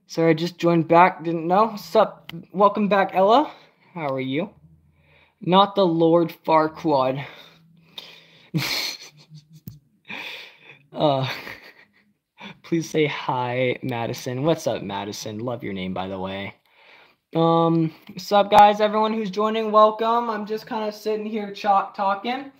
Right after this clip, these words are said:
having a good time, waiting for haters to come so I could instantly just block 'em, because the more haters I block, the less people I have to worry about when I'm making videos. Uh, you gotta go? No, it was good. It was good seeing you, Alistair Duchy.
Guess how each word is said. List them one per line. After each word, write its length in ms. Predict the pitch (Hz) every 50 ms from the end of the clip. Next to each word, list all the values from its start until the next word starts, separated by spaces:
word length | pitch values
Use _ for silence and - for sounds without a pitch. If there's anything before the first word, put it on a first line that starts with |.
| _ _ _ _ _ -
having 340 | - 208 208 202 202 208
a 40 | 196
good 240 | 190 208 208 196 196
time, 540 | - 185 208 196 202 208 220 262 302 294 - _ _ _ _ _ -
waiting 300 | - 190 196 202 196 202
for 220 | 196 - 196 185 190
haters 440 | 190 190 208 190 190 196 196 190
to 100 | 196 196
come 320 | 185 190 208 196 208 226 233
so 120 | - 226
I 100 | 196 180
could 160 | 185 180 160 -
instantly 580 | - 170 175 180 180 - 190 175 170 180 180
just 200 | 180 170 160 147 147 147 _ _
block 380 | - 160 156 151 147 147 - -
'em, 240 | 175 175 208 233 233
because 500 | 220 - 170 156 - 185 165 165 160 156
the 100 | 151 165
more 260 | 165 170 170 185 180
haters 400 | 180 - 180 175 180 190 190 190
I 100 | 190 175
block, 560 | 175 165 160 165 180 190 214 220 - - - _ _ - - _ _ _ _ _ _ _ _ _ _ -
the 80 | 190
less 180 | 190 196 196 196
people 240 | - - 202 196 185
I 80 | 190
have 140 | 196 196 196
to 80 | - 190
worry 320 | 180 190 196 208 208 196
about 340 | 175 160 160 156 175 165 170
when 100 | 175 175
I'm 240 | 175 175 180 175 -
making 340 | 175 185 180 185 202 208 190
videos. 600 | 220 233 - 156 123 120 113 113 120 120 - - - _ _ _ _ _ _ _ _ _ _ _ _ _ _ _ _ _ _ _ _ _ _ _ _ _ _ _ _ _ _ - - - - _ _ _ _ - -
Uh, 380 | 123 127 151 151 147 151 147
you 140 | 151 175 196
gotta 180 | 202 220 220 233
go? 420 | 180 214 226 240 254 262 269 269
No, 720 | 269 262 262 262 269 269 262 262 254 247 233 226 220 220
it 60 | 220 220
was 140 | 214 202
good. 380 | 190 - - 220 226 233 226 208
It 80 | 202 208
was 140 | 214 214
good 180 | 196 226 233 208
seeing 260 | - - 220 220 220
you, 140 | 220 214 208
Alistair 480 | - - 185 196 196 196 190 - 190 185
Duchy. 640 | 185 190 185 185 185 - 190 185 185 185 185 _